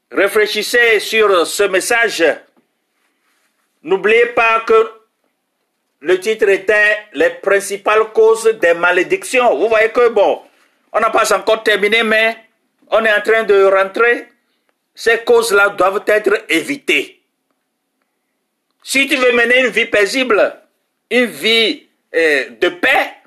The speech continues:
avec le Seigneur, alors, euh, écoute ce que Dieu est en train de te dire. La vie n'est pas si compliquée, elle est très simple, mais c'est à toi de faire le bon choix.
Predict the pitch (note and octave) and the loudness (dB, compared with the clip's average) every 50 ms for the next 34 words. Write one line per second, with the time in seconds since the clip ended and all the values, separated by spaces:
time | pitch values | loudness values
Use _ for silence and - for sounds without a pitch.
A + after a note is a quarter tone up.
0 | _ _ _ _ _ _ _ _ - D3+ G3 B3 C4 - G#3+ A3 A#3+ - A#3 A3+ | _ _ _ _ _ _ _ _ -4 -2 -2 -2 0 0 0 0 0 0 0 0
1 | A3 A#3+ C4 C#4+ D4+ D4 C#4 - _ _ _ _ _ _ _ _ _ _ _ _ | 0 2 2 0 0 -2 -4 -10 _ _ _ _ _ _ _ _ _ _ _ _
2 | _ _ _ _ _ _ _ _ _ _ _ _ _ _ _ _ _ - D3+ G#3 | _ _ _ _ _ _ _ _ _ _ _ _ _ _ _ _ _ -4 0 0
3 | A#3+ B3+ B3+ B3 A3+ G3+ D#3+ - - - _ _ _ _ A3 A3 A3 - C4+ B3+ | 2 2 2 2 2 2 0 0 -4 -8 _ _ _ _ -2 -2 2 2 0 0
4 | C4 - - - - - _ _ - - G#3 F3+ - A#3 G3 D3 D#3+ F#3+ G3 G3 | 0 -2 -6 -8 -8 -10 _ _ -6 -4 -4 -2 0 0 0 2 2 2 2 2
5 | F#3+ F3+ E3 D#3 E3+ F3 E3+ D#3 D3+ D3 D3+ C3 B2 C#3 D#3 E3 D3+ A2 - - | 2 0 0 0 -2 -2 -2 -2 -2 -2 -4 -4 -2 -2 0 0 0 -2 -4 -10
6 | _ _ _ _ _ _ _ _ _ _ _ _ _ _ _ _ _ _ _ _ | _ _ _ _ _ _ _ _ _ _ _ _ _ _ _ _ _ _ _ _
7 | _ _ _ _ _ _ _ _ _ _ - D#3 E3 F3+ F#3 D#3 D3+ G#3+ A3+ A#3 | _ _ _ _ _ _ _ _ _ _ -4 -2 -2 0 -2 -2 -2 0 0 2
8 | A#3 A#3 A3+ - _ _ _ _ _ _ _ _ C#3 D#3+ E3+ - G#3+ G3 G3 F#3+ | 0 0 -2 -8 _ _ _ _ _ _ _ _ -4 -4 -2 0 0 0 0 0
9 | - G#3+ F3+ - F#3 D#3+ D#3 E3 D#3 C#3+ - F#3+ F#3+ G#3 - - _ _ _ _ | -4 -6 -4 -2 -2 -2 0 -2 -4 -2 0 0 0 0 -2 -6 _ _ _ _
10 | _ _ _ _ _ - F3+ F#3 F3+ E3 - - G3+ A3 - - B3+ A#3+ A#3 A3+ | _ _ _ _ _ -4 -2 0 -2 -2 -2 -2 -4 -4 -2 -2 -2 -2 0 0
11 | B3 B3 A#3+ - _ _ _ _ _ _ _ _ E3 G3 G#3 G3+ G#3 G#3 - - | -2 -2 -2 -4 _ _ _ _ _ _ _ _ -4 -2 0 0 -2 -2 -2 0
12 | A3 A3 G#3+ G#3 G#3+ G#3+ - - C#4 C#4 C#4 - - - - - _ _ _ _ | 2 2 2 2 0 -2 -4 -2 0 2 2 0 -2 -4 -10 -16 _ _ _ _
13 | _ _ _ _ _ _ - E3+ F#3+ F#3 - A#3 A3+ G#3+ G#3+ G3 E3+ D3 - - | _ _ _ _ _ _ -2 -2 -2 0 0 -2 0 2 2 0 0 0 0 0
14 | G3+ A#3 - - - - - E3 C#3+ G2+ - | 0 0 0 0 0 2 2 2 0 -2 -6